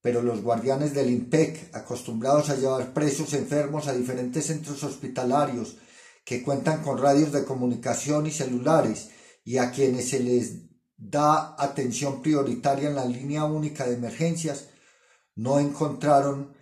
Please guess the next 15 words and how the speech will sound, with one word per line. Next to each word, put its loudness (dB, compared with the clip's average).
las -2
salas 2
de 2
operación -4
del -6
Hospital -4
San -6
Vicente -6
de -2
Paúl. -8
Posteriormente, 4
a 10
finales 2
de 4
noviembre, 4